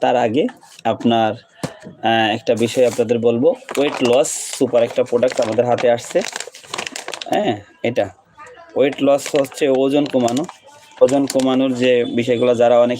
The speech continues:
হেলদি আছেন, আহ, যারা ওজন কমাইতে চান আপনার ন্যাচারালভাবে,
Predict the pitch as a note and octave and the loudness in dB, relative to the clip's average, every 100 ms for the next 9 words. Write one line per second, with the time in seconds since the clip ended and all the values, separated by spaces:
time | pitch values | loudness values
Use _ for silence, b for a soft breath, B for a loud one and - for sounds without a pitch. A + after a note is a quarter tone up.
0 | - A#2+ A#2 B2 A2+ - - - - - | -2 0 2 2 2 0 -4 -6 -20 -20
1 | - - - - A2 A2+ A#2+ A#2+ A#2+ B2 | -20 -20 -14 -4 -2 2 4 4 4 2
2 | C3 C3+ C3+ B2+ A#2 B2+ B2 - G#2+ B2+ | 0 2 2 0 0 0 0 -4 -4 -2
3 | A#2+ A#2+ B2+ C#3+ C#3 C#3 B2 A2+ C3+ | 0 0 0 2 2 2 2 2 0